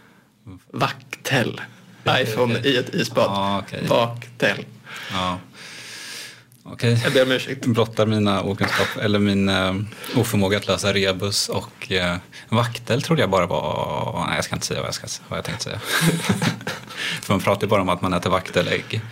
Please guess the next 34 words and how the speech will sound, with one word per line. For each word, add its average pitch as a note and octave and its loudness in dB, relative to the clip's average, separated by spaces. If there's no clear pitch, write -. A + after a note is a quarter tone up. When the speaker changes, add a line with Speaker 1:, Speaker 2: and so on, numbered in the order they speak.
Speaker 2:
Så F#2+ -2
tänkte F#2 -2
jag F2 0
att E2+ -4
det - -2
var F2 4
liksom F2 -2
fa-, - -6
att - -6
det G2 0
var E2+ 4
fasen F2+ 0
i E2 -2
den F2+ 0
fågelns, F2 0
att - -4
det - -8
var, F2 4
att E2+ -2
det - -8
var D#2+ 2
ett E2 -4
vaktelägg. F2+ -2
Speaker 1:
Ja, C#3+ 2
okej. G2+ -6
Speaker 2:
Och G#2+ 0
inte G2 4
att G2 0
det G#2 2
fa-, - -6
också A2+ -6
fanns F#2 -4
en G2 -4
vaktelfågel. F#2 -4